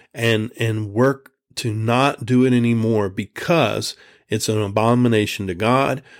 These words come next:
um, and it's not, uh, we can't go to heaven with, with, with sin. We've gotta do something with the sin. Um, so anyhow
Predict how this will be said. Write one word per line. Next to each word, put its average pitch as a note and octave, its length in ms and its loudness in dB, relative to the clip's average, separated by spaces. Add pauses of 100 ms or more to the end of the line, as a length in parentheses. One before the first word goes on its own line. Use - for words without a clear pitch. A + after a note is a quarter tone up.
(140)
um, G#2 500 -2
and G2+ 520 -4
it's - 280 -4
not, A2+ 540 0 (100)
uh, G2 300 -4
we A2 180 0
can't A#2+ 300 -2
go A#2 80 2
to A2 100 -2
heaven G#2+ 400 0
with, - 380 -6
with, G#2 400 -8 (100)
with G#2 280 -8
sin. C3+ 400 0 (260)
We've G#2 220 -4
gotta A#2+ 400 4
do A#2 120 0
something G#2+ 400 -6
with G#2 140 -4
the G#2 120 -8
sin. - 360 -10 (500)
Um, G#2+ 440 -6 (120)
so B2 500 2
anyhow B2+ 680 0